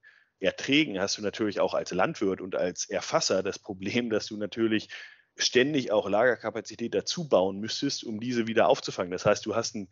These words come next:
größeres logistisches Problem als beispielsweise in Europa oder, ähm, in den U S A, wo die Erträge nicht mehr so stark wachsen und entsprechend genügend Lagerraum da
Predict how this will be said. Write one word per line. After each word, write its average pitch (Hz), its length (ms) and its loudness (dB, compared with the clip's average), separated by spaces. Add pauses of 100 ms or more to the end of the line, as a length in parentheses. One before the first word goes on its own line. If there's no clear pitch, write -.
(240)
größeres 139 600 4
logistisches 120 640 -4
Problem 123 480 2
als 101 160 0
beispielsweise 104 640 2
in 98 80 -4
Europa 95 580 2 (360)
oder, 101 560 8
ähm, 98 280 -4
in 104 140 -8
den 98 160 0
U 90 120 -6
S 87 120 -6
A, 98 340 4
wo 95 240 -2 (260)
die 98 280 -4
Erträge 98 340 -2
nicht 127 220 -4
mehr 120 100 4
so 95 140 -4
stark - 340 -2
wachsen 90 300 -2
und 98 60 -8
entsprechend 98 440 -4
genügend 107 380 -8
Lagerraum 92 480 2
da - 120 -8